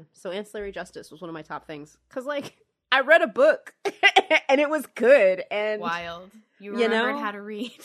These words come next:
Speaker 2: <laughs>
Speaker 1: I, yeah, I think last year was the year I actually remembered how to read. So it took me, hmm, what is that, almost two years <laughs> to remember after graduating?
Speaker 2: I
Speaker 1: Maybe
Speaker 2: mean, like,
Speaker 1: not.
Speaker 2: like, a year and a half, a year and
Speaker 1: A year.
Speaker 2: some change.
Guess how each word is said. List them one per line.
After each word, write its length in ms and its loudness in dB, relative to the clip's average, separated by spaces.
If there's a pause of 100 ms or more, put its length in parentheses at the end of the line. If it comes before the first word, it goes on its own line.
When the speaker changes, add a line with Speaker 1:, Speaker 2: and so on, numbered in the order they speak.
Speaker 2:
<laughs> 120 -14
Speaker 1:
I, 240 2 (160)
yeah, 440 2
I 120 2
think 240 -6
last 260 -2
year 100 -10
was 140 -6
the 100 -16
year 160 -4
I 60 -2
actually 320 -6
remembered 320 -10
how 140 -8
to 80 -10
read. 340 -16
So 260 -10
it 140 -10
took 180 -12
me, 360 -10 (600)
hmm, 520 -18 (580)
what 120 -16
is 80 -14
that, 140 -12
almost 360 -12
two 100 -18
years 440 -20 (380)
<laughs> 360 -12
to 160 -4
remember 380 -8
after 260 -12
graduating? 600 -20 (280)
Speaker 2:
I 120 -2
Speaker 1:
Maybe 100 -10
Speaker 2:
mean, 20 -10
like, 140 -4
Speaker 1:
not. 80 -10
Speaker 2:
like, 100 -6 (220)
a 40 -8
year 120 -8
and 100 -12
a 40 -12
half, 240 -12
a 80 -10
year 240 -8
and 100 -10
Speaker 1:
A 40 -10
year. 180 -12
Speaker 2:
some 200 -16
change. 540 -20